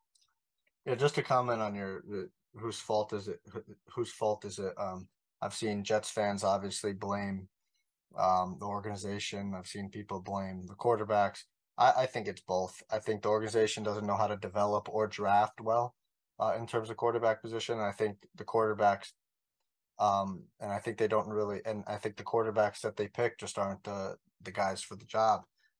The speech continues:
Um, in terms of this game, Dolphins versus, um, uh, Jets,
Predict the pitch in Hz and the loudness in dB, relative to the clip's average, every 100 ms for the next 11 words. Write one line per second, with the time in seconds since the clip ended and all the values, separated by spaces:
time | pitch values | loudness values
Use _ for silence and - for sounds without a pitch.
0 | _ - 107 104 101 98 113 135 123 120 | _ -2 2 2 2 -4 -6 -2 -2 2
1 | 135 135 143 135 127 120 120 117 127 117 | 0 4 4 4 4 4 4 2 -8 -4
2 | 113 113 - 117 110 110 107 101 101 _ | 0 0 0 -4 0 2 2 0 -8 _
3 | _ _ _ _ _ _ _ _ _ _ | _ _ _ _ _ _ _ _ _ _
4 | _ _ - 104 101 95 85 - - 110 | _ _ 0 2 2 0 -4 -8 -14 -4
5 | 120 127 - - - | 2 2 2 -6 -10